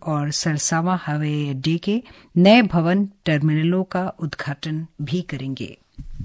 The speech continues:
प्रधानमंत्री नरेंद्र मोदी ने कल नई दिल्ली के डॉक्टर अंबेडकर अंतर्राष्ट्रीय केंद्र में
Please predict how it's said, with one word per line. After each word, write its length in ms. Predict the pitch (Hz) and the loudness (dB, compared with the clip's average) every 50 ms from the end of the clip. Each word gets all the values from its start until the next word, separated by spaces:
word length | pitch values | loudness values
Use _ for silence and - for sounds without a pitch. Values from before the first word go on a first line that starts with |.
| - - - - - - - - - - - - - - - - - - - - - - - - - - - - - - - - - - - - - | -8 -8 -10 -10 -12 -14 -12 -12 -12 -14 -14 -16 -14 -10 -8 -8 -8 -8 -12 -16 -20 -20 -18 -16 -14 -12 -12 -14 -14 -16 -14 -14 -14 -14 -16 -6 2
प्रधानमंत्री 540 | - 220 208 240 262 269 277 277 262 - 330 | 4 6 8 8 10 10 10 8 8 6 6
नरेंद्र 340 | 302 285 254 240 262 247 240 | 8 8 8 8 10 10 10
मोदी 240 | 226 226 220 233 240 | 8 8 6 6 6
ने 160 | 247 262 262 | 6 6 6
कल 220 | 262 - 220 214 196 | 4 2 2 4 6
नई 180 | 196 196 202 | 6 4 4
दिल्ली 300 | 185 170 190 185 185 196 | 4 4 2 2 2 0
के 200 | - - 202 202 196 | 0 0 0 0 2
डॉक्टर 340 | 175 180 165 - - - | 2 0 -2 0 -2 -2
अंबेडकर 560 | 180 165 160 165 165 170 170 - - - 196 185 | -2 0 0 0 0 0 -2 -2 -4 -4 -4 -4
अंतर्राष्ट्रीय 760 | - - 175 170 160 180 165 165 165 160 - - - 160 | -2 -2 -2 -2 -2 -2 -2 0 0 0 -2 -2 -4 -6
केंद्र 340 | 147 - 160 156 156 156 156 | -4 -4 -4 -2 -2 -2 -4
में 220 | 147 160 170 180 | -4 -2 -4 -4